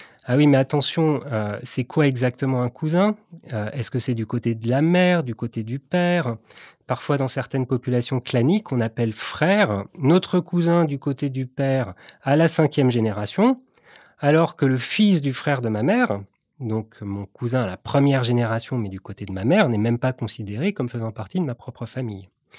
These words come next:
Enfin bref, il y a une énorme variation culturelle de ce que recouvre la famille entre les populations, et évidemment, ça a des conséquences très fortes sur qui s'occupe, élève et éduque les enfants, hein. C'est difficile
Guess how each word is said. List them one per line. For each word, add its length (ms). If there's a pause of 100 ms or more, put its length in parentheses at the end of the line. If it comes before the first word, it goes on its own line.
(300)
Enfin 140
bref, 280
il 120
y 60
a 20
une 160
énorme 420
variation 540
culturelle 840 (160)
de 160
ce 140
que 160
recouvre 760
la 80
famille 400
entre 240
les 80
populations, 720 (420)
et 140
évidemment, 480
ça 140
a 40
des 120
conséquences 520
très 180
fortes 360
sur 300
qui 180
s'occupe, 640 (100)
élève 560
et 160
éduque 300
les 160
enfants, 320
hein. 40
C'est 140
difficile 600